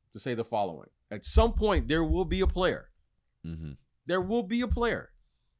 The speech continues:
Speaker 1: that's going to be able to operate in that new space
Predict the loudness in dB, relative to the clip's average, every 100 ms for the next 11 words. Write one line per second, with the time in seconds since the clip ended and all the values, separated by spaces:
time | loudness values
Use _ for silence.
0 | _ _ _ _ _ -8 -6 0 2 2
1 | 0 0 0 0 -4 -10 _ _ _ _
2 | -10 -8 -2 0 0 0 -2 -2 -2 -2
3 | 0 0 0 -4 -14 -8 -2 -2 -4 -4
4 | -4 -4 -10 -16